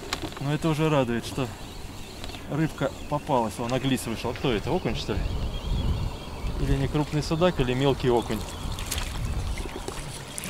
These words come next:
Ну, поклевка прям такая была зверская.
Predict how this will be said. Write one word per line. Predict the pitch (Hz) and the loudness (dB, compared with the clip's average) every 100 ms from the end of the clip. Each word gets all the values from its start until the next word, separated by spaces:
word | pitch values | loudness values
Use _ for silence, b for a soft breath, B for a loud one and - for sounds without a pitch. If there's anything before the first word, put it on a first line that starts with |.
| - 139 | -4 -2
Ну, | 135 | 4
поклевка | 151 156 147 - - | 4 6 4 4 2
прям | 139 113 - - - | 4 4 -2 -12 -4
такая | 120 - 135 110 104 | -2 2 6 8 8
была | 101 104 101 | 6 6 4
зверская. | 98 113 127 107 - - 95 | 2 4 6 6 2 0 0